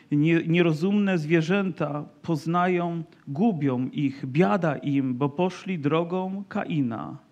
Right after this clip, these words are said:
Pogrążyli się w błędzie Baalama dla zapłaty i zginęli w buncie Korego”. Znowu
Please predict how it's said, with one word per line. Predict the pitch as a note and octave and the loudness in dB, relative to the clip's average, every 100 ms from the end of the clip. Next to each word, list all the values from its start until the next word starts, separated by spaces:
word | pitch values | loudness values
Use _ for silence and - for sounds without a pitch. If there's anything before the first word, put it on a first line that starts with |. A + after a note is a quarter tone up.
| _ _ _ - _ | _ _ _ -20 _
Pogrążyli | E3+ D#3 E3 D3+ E3 G3 | 2 4 4 4 2 -2
się | - F3+ | -2 -2
w | C#3+ | -2
błędzie | B2+ D#3+ F#3+ F#3 F3 F#3 F#3 F3 | 0 0 2 0 -2 -2 -2 -4
Baalama | C#3 D3+ E3+ D3 B2+ A#2 A2 G#2+ B2+ _ _ _ - _ _ _ _ _ _ _ | 0 2 4 2 0 -2 -4 -8 -12 _ _ _ -20 _ _ _ _ _ _ _
dla | C3 C3 | -2 0
zapłaty | D#3 E3 D#3 A2 - - | 0 -2 -2 -4 -6 -8
i | A#2+ D#3 | -4 -4
zginęli | C3 B2+ D3+ E3 D#3 D3 C#3+ | -2 2 4 4 4 4 2
w | C3 | -2
buncie | B2 C#3+ C#3 C#3 C#3+ B2 | -2 2 2 0 -6 -6
Korego”. | - C3 A#2 A2 B2+ | -6 -6 -4 -6 -6
Znowu | C#3+ G#3+ G#3+ G#3+ G3+ G3+ | 2 2 4 2 0 -2